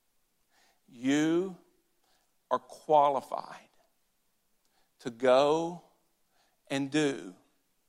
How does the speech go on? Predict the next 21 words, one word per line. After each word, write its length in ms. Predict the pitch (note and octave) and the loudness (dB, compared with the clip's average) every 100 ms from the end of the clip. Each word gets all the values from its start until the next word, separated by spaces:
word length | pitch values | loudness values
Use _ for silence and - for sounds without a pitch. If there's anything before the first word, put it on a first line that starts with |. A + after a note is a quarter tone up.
| _ _ _ _ | _ _ _ _
and 220 | C3 B2+ | -4 -2
bring 300 | B2 C3+ B2+ | 0 0 0
glory 640 | A#2 C3 C#3+ E3 F3 F3+ F3+ | 2 6 6 8 6 2 -2
to 100 | E3+ | -6
the 80 | E3+ | 0
Father, 520 | E3+ C3 A#2+ A2+ A2+ - _ _ _ _ _ _ _ _ _ _ _ _ - | 4 6 6 2 -6 -14 _ _ _ _ _ _ _ _ _ _ _ _ 2
unashamed 880 | D3+ F3 F3+ - G3 D#3+ E3 E3 D3 | 4 4 2 0 2 4 2 0 0
in 160 | C3 | -2
Jesus' 480 | B2 C3+ D3 D#3 D3+ | -2 -2 -2 -4 -4
name, 480 | C#3 C3 B2+ C3 A#2 - _ _ _ _ _ _ _ _ - | -4 -4 -4 -8 -14 -20 _ _ _ _ _ _ _ _ -8
so 240 | - C#3 | 0 2
that 180 | C3+ - | 2 4
our 200 | C#3+ D3+ | 4 4
community 840 | D3+ D#3 D3 C#3 C3 - C3+ B2+ - - - | 2 -2 2 2 0 -4 -6 -6 -10 -20 -6
can 180 | C3+ | -4
get 160 | B2 B2+ | 0 0
a 60 | A#2+ | 0
little 340 | A#2+ C3 C#3 | 0 2 2
glimpse 680 | C3 C3+ B2+ B2 - - - _ - | 2 0 0 -2 -8 -18 -20 _ -14
of 120 | B2 | -12
heaven 540 | A2 A#2 A2+ A2+ A2 | -6 -4 -4 -6 -8